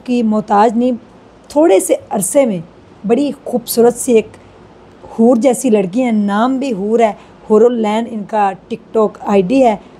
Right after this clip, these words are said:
वहाँ से ये famous हुई हैं। किस तरह struggle की family के अंदर, joint family के अंदर रहते हुए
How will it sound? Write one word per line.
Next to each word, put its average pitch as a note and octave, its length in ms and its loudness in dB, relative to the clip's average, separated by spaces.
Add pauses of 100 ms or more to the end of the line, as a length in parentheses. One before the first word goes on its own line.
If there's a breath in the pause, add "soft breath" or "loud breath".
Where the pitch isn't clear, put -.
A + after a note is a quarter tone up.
(140)
वहाँ G#3 220 2
से A#3+ 160 -2
ये A3+ 160 2
famous A#3+ 500 0
हुई A3 160 2
हैं। G#3+ 160 -2 (420 loud breath)
किस C#4+ 240 -2
तरह B3+ 200 2
struggle B3+ 460 2
की A3+ 260 -4 (520)
family A3+ 360 2
के A#3+ 100 0
अंदर, A3 260 2
joint G3 500 -4
family A3 380 0
के A3 100 0
अंदर G3+ 220 0
रहते G3 320 0
हुए F#3+ 300 0